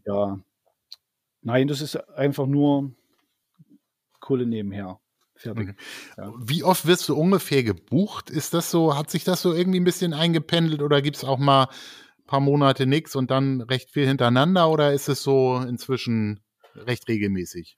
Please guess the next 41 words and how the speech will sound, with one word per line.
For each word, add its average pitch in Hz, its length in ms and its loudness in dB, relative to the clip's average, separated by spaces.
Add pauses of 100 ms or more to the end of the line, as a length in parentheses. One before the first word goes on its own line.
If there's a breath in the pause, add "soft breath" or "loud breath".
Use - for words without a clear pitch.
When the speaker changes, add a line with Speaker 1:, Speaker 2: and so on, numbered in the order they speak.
(100)
Speaker 1:
Na 107 200 -6
ja, 101 120 -8
gut, 120 240 -8
das 107 100 -6
ist 107 100 -12
ja 113 220 -10
sowieso 123 520 -2
saisonal, 110 540 -4
die 123 80 -4
ganze 113 260 -6
Geschichte, 113 500 -8
ja. 113 400 -10
Man 117 160 -6
hat 120 160 -8
meistens 120 320 -6
Frühjahr, 131 320 0
Sommer 135 240 -2
und 127 120 -2
Herbst, 113 300 -10
Winter. 143 360 0 (1300 loud breath)
Und 135 560 2 (960 loud breath)
ja, 120 240 2
man 180 160 0
kann, 113 180 -12 (100)
kann's 156 280 -2
nicht 180 200 -4
sagen, 165 540 -2
wie 110 140 -6
oft 120 200 -8
im 117 100 -4
Jahr 117 160 -2
ich 110 100 -8
gebucht 110 380 -16
werde. 104 240 -8 (160)
Müsste 135 320 -8
ich, - 220 -12
müsste 147 280 -6
ich 117 60 -10
nachschauen. 143 640 0 (500 loud breath)
Es 113 200 -12
variiert. 131 680 0